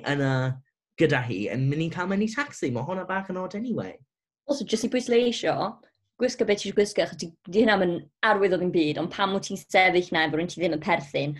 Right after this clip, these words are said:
Speaker 2: bron a cael mewn i taxi. Hwnna di'r giveaway hefyd, ynde?
Speaker 1: Yeah, I mean,
Speaker 2: Mm.
Speaker 1: yeah. A hefyd,
Speaker 2: Yeah.
Speaker 1: a hefyd, bach o giveaway, os chi'n sefyll yna gyda, like, dim lot ar, a mae'n gaeaf. Like,
Speaker 2: Yeah.
Speaker 1: But
Speaker 2: Er,
Speaker 1: then
Speaker 2: you know,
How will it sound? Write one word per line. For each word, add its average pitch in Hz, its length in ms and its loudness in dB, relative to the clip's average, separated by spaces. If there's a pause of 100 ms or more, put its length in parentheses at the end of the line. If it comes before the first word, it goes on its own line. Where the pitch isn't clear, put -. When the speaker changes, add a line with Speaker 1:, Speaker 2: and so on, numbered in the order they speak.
(180)
Speaker 2:
bron 180 240 4
a 160 80 -2
cael 165 140 0
mewn 156 100 2
i 147 80 -2
taxi. - 540 -8 (320)
Hwnna 196 260 4
di'r 175 160 0
giveaway 151 400 0
hefyd, 147 400 -4
ynde? 143 140 0 (320)
Speaker 1:
Yeah, 101 160 -4 (160)
I 143 80 0
mean, 151 320 -2 (100)
Speaker 2:
Mm. - 200 -14 (420)
Speaker 1:
yeah. 107 180 -4 (140)
A 220 60 -2
hefyd, - 440 -4
Speaker 2:
Yeah. - 160 4 (540)
Speaker 1:
a - 60 -8
hefyd, 196 300 2 (380)
bach 196 240 0
o 175 40 -8
giveaway, 147 580 0
os - 180 -8
chi'n 151 240 -4
sefyll 160 400 -4
yna 143 140 0 (260)
gyda, 135 220 0
like, 131 240 -2
dim 156 180 2
lot 135 220 -2
ar, 117 280 -2
a 117 80 -6
mae'n 113 260 -6
gaeaf. - 520 -10 (880)
Like, 131 340 0
Speaker 2:
Yeah. 214 580 2 (640)
Speaker 1:
But - 100 4
Speaker 2:
Er, 359 60 8
Speaker 1:
then 220 140 6
Speaker 2:
you 311 180 4
know, 180 160 4